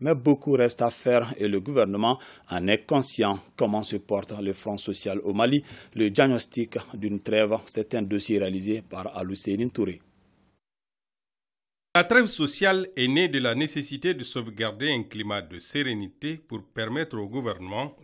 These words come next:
Speaker 2: de faire face en même temps aux urgences créées par les différents aléas, tout en traitant des revendications du monde du travail,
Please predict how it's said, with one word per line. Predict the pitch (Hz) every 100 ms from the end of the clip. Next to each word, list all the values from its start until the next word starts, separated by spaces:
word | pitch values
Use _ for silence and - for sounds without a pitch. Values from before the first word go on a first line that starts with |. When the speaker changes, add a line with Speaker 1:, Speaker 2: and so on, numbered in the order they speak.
| 98
Speaker 2:
de | 95
faire | - 110
face | 87 131 120 - -
en | 95
même | 104 113 117
temps | 143 139 - _
aux | 98
urgences | 92 104 92 120 110 95 -
créées | 101 107 104
par | - 107
les | 101 90
différents | 92 92 104 101 95
aléas, | 92 92 98 98 160 - - - -
tout | 170 170
en | 107
traitant | - 101 - 131 139 - _
des | 98
revendications | 110 123 107 90 - 90 - 123 123 -
du | 107 92
monde | 98 113 113
du | 110 113
travail, | - 113 104 85